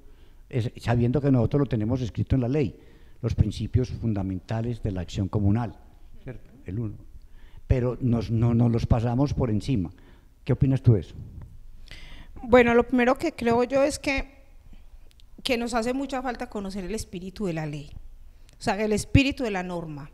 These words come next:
Speaker 2: Eh, como no lo conocemos, entonces al movimiento llegan muchas personas que llegan es por asuntos personales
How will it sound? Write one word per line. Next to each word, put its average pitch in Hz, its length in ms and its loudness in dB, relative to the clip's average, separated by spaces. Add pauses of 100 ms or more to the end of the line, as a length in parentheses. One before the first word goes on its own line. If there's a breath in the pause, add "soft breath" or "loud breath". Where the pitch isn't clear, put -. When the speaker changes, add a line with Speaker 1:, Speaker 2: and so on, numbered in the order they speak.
(720 soft breath)
Speaker 2:
Eh, 160 100 -14
como 254 300 2
no 247 140 0
lo 294 100 -2
conocemos, 294 640 -2
entonces 240 420 -4
al 269 100 -2
movimiento 214 440 -6
llegan 254 300 -2
muchas 254 260 -8
personas 202 400 -6
que 254 80 -8
llegan 208 280 -2
es 247 120 -6
por 233 160 -2
asuntos 214 400 -4
personales 214 800 -8